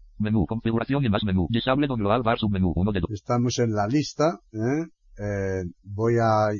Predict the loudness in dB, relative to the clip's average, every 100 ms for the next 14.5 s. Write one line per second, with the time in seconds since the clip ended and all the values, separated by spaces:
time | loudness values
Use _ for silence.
0 | -6 -10 -4 -4 2 2 2 0 0 2
1 | 2 0 2 2 4 2 0 0 0 0
2 | 0 0 -2 _ -8 -6 -4 -2 -2 -2
3 | 0 0 0 0 -2 _ -6 -2 0 4
4 | 2 2 -2 -2 0 0 0 2 0 -2
5 | -2 0 2 2 2 0 0 -2 -8 -12
6 | _ _ -2 2 2 0 -4 _ 0 2
7 | 2 -2 -6 -6 -4 -4 -4 -4 -2 -2
8 | -2 -2 -2 0 0 2 2 2 -2 0
9 | -2 0 -2 0 0 0 0 -2 0 0
10 | 0 -2 -4 _ -20 _ _ _ _ _
11 | _ _ _ _ _ 0 6 6 4 0
12 | 0 -2 0 0 0 -6 -10 _ _ 2
13 | 4 6 2 0 0 2 4 2 2 0
14 | 2 2 0 -2